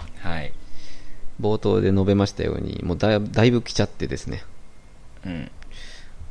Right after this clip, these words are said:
Speaker 2: なんと、あともう三人しかいないね。
Speaker 1: いやー、すごいな。もともと何人ぐらいおったのかな？
Speaker 2: 十七とかじゃない？そんなおらんか。
Speaker 1: あ、そうやな。いや、十七やわ。
Speaker 2: 十七？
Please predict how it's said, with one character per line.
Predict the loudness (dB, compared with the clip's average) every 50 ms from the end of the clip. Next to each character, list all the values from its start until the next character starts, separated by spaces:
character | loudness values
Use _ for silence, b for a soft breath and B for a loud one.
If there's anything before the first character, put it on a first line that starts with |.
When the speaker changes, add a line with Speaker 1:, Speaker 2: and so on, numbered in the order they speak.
| -2
Speaker 2:
な | 2 2 2
ん | 2
と、 | 2 2
あ | 2
と | 4 4
も | 4 4 2
う |
三 | 2 2 2 4 4
人 | 4 2
し | 2
か | 0 0
い | 0
な | 0
い | -2 -2
ね。 | -4 -6 -6 -8 -10 -12 -14 -14 -16 -16 -16 -16 -18 -18 -20 -20 -20 -20 -20 -20 -20 -20 -18 -16 -12
Speaker 1:
い | -10 -8
や | -8 -6 -8 -8 -10 -10 -12
ー、 | -12
す | -12 -12 -10 -10
ご | -6 -4 -4 -4
い | -4 -6
な。 | -8 -12 -12
も | -10 -8 -8
と | -6 -4 -2
も | -2 -2 -2
と | -2 -2 0 0 0 0 -2 -8 -20 -20 -20 -14 -8
何 | -4 -2 -2 0
人 | 0 0
ぐ | 0
ら | 0
い |
お | -2
っ |
た | -2 -8
の | -12 -12
か | -14
な？ | -16 -18 -18 -20 -18 -18 -18 -18 -18 -18 -20 -20 -20 -20 -20 -20 -20 -16 -14 -12
Speaker 2:
十 | -8 -2 0 2 2 4 4 4 4 4 4 4 4 4
七 | 2 4 4 4 4 4 4 4 4 2
と | 0 -2
か | -4 -4
じ | -6
ゃ | -6
な | -6 -6
い？ | -8 -10 -12 -16 -18 -12
そ | -8 -4 -4
ん |
な | -2
お | -2
ら | -2
ん | -4
か。 | -4 -8 -10 -12 -12 -10
Speaker 1:
あ、 | -8 -8 -8 -10 -14 -18 -16
そ | -12 -12
う | -12
や | -8
な。 | -4
い | -2
や、 | -2 -2
十 | -2 -4 -6 -4
七 | -4 -4 -4 -4 -6
や | -8
わ。 | -10 -12 -14 -18 -10 -4
Speaker 2:
十 | -2 0
七？ | 2 2 0 -2